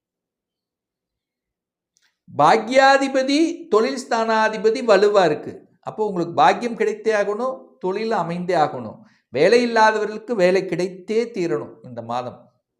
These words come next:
அப்போ வேலை உண்டு, தொழில் உண்டு,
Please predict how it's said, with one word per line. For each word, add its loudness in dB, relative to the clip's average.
அப்போ -2
வேலை 6
உண்டு, 2
தொழில் -2
உண்டு, 0